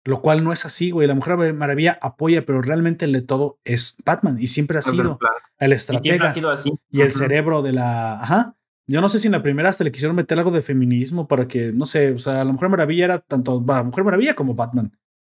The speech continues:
Speaker 1: Y no es que sea tonta, pero la Mujer Maravilla nunca ha sido la gran estratega de la, de la Liga de la Justicia.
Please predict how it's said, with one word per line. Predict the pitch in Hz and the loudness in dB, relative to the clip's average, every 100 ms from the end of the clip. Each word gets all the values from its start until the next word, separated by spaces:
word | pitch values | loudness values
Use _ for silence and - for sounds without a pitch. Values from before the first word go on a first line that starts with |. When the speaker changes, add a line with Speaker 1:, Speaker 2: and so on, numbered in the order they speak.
| _ _ _ - | _ _ _ -2
Speaker 1:
Y | 143 | 0
no | 170 | 0
es | |
que | 226 | 2
sea | 214 208 | 2 2
tonta, | 214 226 220 | 2 0 0
pero | 165 | 2
la | 147 | 2
Mujer | 139 185 | 0 -2
Maravilla | 190 180 180 | -2 0 0
nunca | 185 175 | 0 -2
ha | |
sido | - 175 | 0 2
la | 143 | 2
gran | 151 | 0
estratega | 165 127 123 151 151 | -4 -4 -2 0 2
de | 123 | 0
la, | 117 | -2
de | 113 | -4
la | 117 | -2
Liga | 127 147 | 0 0
de | |
la | 127 | -2
Justicia. | - - 165 147 | -6 -4 0 -2